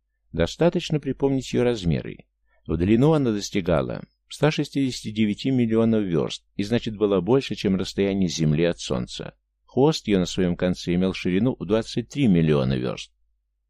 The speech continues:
Ее голова была около миллиона семисот тысяч верст в диаметре, то есть во сто сорок раз больше поперечника Земли.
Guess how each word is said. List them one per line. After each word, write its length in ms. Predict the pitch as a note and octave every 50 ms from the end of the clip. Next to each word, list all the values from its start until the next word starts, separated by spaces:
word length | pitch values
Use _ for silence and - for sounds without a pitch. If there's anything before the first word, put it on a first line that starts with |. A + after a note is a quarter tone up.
| _ _ _
Ее 200 | - D2 D#2+ F2+
голова 400 | F2+ G2 F#2 G2 G#2 A2+ B2+ C3
была 220 | B2 A2+ G2 F#2 F#2
около 360 | - - G2+ - G#2+ G2 F#2+
миллиона 540 | F#2 F#2 F2 E2+ F2+ G#2 B2+ C3+ C3+ B2 G#2+
семисот 540 | - - G2 G2 F#2+ - - A#2 A#2+ -
тысяч 380 | - - G#2 - - G2 - -
верст 240 | G2 G#2 G#2+ F2 D#2+
в 40 | D#2+
диаметре, 540 | F2 G#2+ B2 A#2+ G#2 E2 C#2 - - -
то 140 | C#2 - F2
есть 240 | E2+ D#2+ - - _
во 180 | _ E2+ F2+ F2+
сто 240 | - - - G#2+ G2
сорок 380 | - - - F2+ E2 D#2+ -
раз 180 | - D#2+ D2+ D2
больше 380 | D2+ D2 G#2+ A#2 A#2 - - G2+
поперечника 680 | - F#2+ - - D2+ D#2 D#2+ - - F2 F2 - E2
Земли. 500 | C#2 D2 D#2 C2+ B1+ A1 A1 G#1+ - -